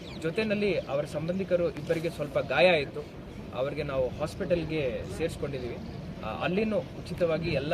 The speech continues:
ನಾವು ಟ್ರೀಟ್ಮೆಂಟ್ ಕೊಡಿಸ್ತಾ ಇದ್ದೀವಿ. ಹಾಗೂ ಡಿಸಾಸ್ಟರ್ ಮ್ಯಾನೇಜ್ಮೆಂಟ್ ಆ್ಯಕ್ಟ್ ಅಡಿಯಲ್ಲಿ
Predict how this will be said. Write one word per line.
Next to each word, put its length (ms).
ನಾವು 400
ಟ್ರೀಟ್ಮೆಂಟ್ 540
ಕೊಡಿಸ್ತಾ 300
ಇದ್ದೀವಿ. 260
ಹಾಗೂ 320
ಡಿಸಾಸ್ಟರ್ 480
ಮ್ಯಾನೇಜ್ಮೆಂಟ್ 540
ಆ್ಯಕ್ಟ್ 200
ಅಡಿಯಲ್ಲಿ 520